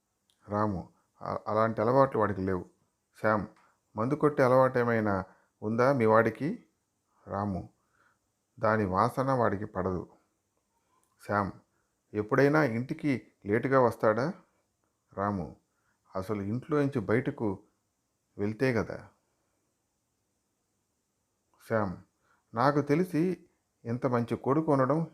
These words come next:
నీ అదృష్టం. ఇంతకీ వాడి వయసెంతో?" రాము,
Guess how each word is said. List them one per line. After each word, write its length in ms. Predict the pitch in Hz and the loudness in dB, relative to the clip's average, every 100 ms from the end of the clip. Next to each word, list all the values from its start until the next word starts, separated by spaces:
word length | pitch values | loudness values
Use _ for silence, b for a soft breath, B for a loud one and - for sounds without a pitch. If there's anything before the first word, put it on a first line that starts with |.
| - | -6
నీ 100 | 107 | -2
అదృష్టం. 520 | 95 101 131 - 85 - _ _ _ _ _ _ - | -2 0 -2 -2 -12 -12 _ _ _ _ _ _ -10
ఇంతకీ 520 | 110 143 156 151 113 - _ | -8 -8 -2 -2 -2 -8 _
వాడి 220 | 98 104 101 | -2 2 2
వయసెంతో?" 800 | 92 113 131 131 123 92 85 - _ _ _ _ _ _ _ _ 95 | 2 0 -2 0 2 2 0 -12 _ _ _ _ _ _ _ _ -4
రాము, 500 | 98 107 98 87 | 0 0 -2 -6